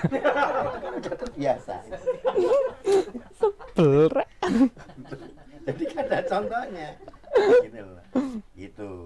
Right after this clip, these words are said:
Speaker 1: misalnya.
Speaker 2: Oke. Oke. Nah, ini ada satu lagi dari Pak Suwandi. Mohon petunjuk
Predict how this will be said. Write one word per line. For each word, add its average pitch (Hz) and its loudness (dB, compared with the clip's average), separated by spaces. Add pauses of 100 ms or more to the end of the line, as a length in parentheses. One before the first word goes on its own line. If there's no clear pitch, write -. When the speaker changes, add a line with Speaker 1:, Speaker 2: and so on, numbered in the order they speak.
(260)
Speaker 1:
misalnya. 73 -20 (460)
Speaker 2:
Oke. 92 -8 (640)
Oke. 110 -2 (480)
Nah, 139 0 (100)
ini 151 0
ada 139 4
satu 143 0
lagi 143 2
dari 139 0
Pak - 2
Suwandi. 147 2 (360)
Mohon 143 2
petunjuk 160 2